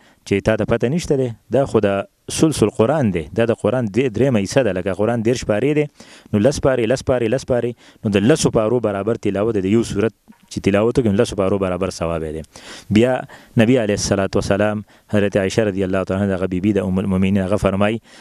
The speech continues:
چې نبی علیه الصلاة والسلام یو ځل یو لښکر لېږلی و د جهاد دپاره. خلک چې واپس راله، خلکو ویل، یا رسول الله، زموږ د لښکر دا مشر چې و، ده چې به هره م-، هر مونځ کاوه، نو هر مانځه، آه، په اخر کې به چې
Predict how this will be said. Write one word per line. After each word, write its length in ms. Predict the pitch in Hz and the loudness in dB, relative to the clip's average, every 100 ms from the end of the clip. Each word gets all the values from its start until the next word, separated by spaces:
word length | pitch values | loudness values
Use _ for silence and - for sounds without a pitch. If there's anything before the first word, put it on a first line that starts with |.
| - | -6
چې 120 | - 104 | 0 2
نبی 160 | 131 143 | 4 2
علیه 180 | 117 104 | 0 -2
الصلاة 400 | - 101 98 101 | -2 -2 -2 -4
والسلام 420 | - 107 127 135 107 | -2 -2 -2 -2 -2
یو 100 | 101 | 0
ځل 160 | 120 | 0
یو 240 | 131 101 98 | 0 0 -2
لښکر 380 | 95 - 127 123 | -4 -4 -4 -2
لېږلی 340 | 101 95 127 | -2 -2 -2
و 80 | 123 | -2
د 160 | 92 95 | -2 -4
جهاد 300 | 101 110 92 | -2 -4 -6
دپاره. 360 | 85 85 80 82 - - - | -8 -8 -8 -12 -18 -20 -18
خلک 280 | - 127 120 | 0 0 2
چې 60 | 110 | 2
واپس 340 | 101 123 - | 4 2 2
راله، 240 | 113 120 107 | 0 0 -2
خلکو 260 | 107 104 113 | -2 0 0
ویل، 80 | 101 | 0
یا 60 | 113 | -2
رسول 200 | 110 113 | -2 -2
الله، 260 | 107 104 107 - - - - | -2 -4 -6 -8 -20 -8 0
زموږ 140 | 101 113 | 2 2
د 100 | 92 | 0
لښکر 280 | - 107 95 | 0 -2 0
دا 60 | 95 | 0
مشر 180 | 107 98 | 0 0
چې 140 | 85 95 | 0 0
و، 200 | 123 147 - - _ | 0 -2 -10 -20 _
ده 180 | 104 127 | 0 0
چې 100 | 139 | 2
به 80 | 110 | 2
هره 220 | 127 151 135 | 2 2 0
م-، 100 | 127 123 | -2 -2
هر 60 | 139 | 0
مونځ 160 | 143 139 127 | 0 2 0
کاوه، 180 | 139 | 2
نو 80 | 120 | 0
هر 160 | 135 151 | 0 0
مانځه، 300 | 123 110 131 151 - - | -2 -2 -2 -2 -4 -6
آه، 300 | - 101 98 - | -2 0 -2 -2
په 60 | 101 | -6
اخر 200 | - 123 | -2 -4
کې 140 | 127 | -2
به 60 | |
چې 100 | 104 | -2